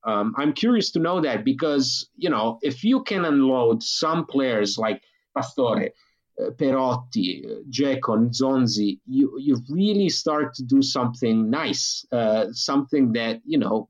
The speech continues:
may give you a little bit more space, a little bit more flexibility. But it, it all depends on that aspect. So after Mancini and Veretout, I expect total silence on the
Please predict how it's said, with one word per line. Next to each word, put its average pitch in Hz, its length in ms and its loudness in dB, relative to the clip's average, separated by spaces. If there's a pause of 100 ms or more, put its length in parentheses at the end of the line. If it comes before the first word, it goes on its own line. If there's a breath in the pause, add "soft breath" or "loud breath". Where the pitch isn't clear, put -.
(120)
may 131 540 0 (920 loud breath)
give 120 240 0
you 110 480 0
a 117 40 -2
little 123 260 0
bit 120 240 -2
more 117 220 2
space, 156 480 -2
a 131 40 0
little 120 180 2
bit 120 180 -2
more 117 200 2
flexibility. 135 1080 0 (640 loud breath)
But 135 340 -2 (280)
it, 147 180 -2
it 147 120 0
all 196 200 2
depends 160 680 0
on 131 220 0
that 131 240 -2
aspect. 131 500 -4
So 120 220 0
after 131 320 -2
Mancini 143 460 2
and 143 120 4
Veretout, 127 580 0
I 127 120 -2
expect 120 480 -6
total 202 300 2
silence 135 680 0
on 110 180 0
the 110 300 -2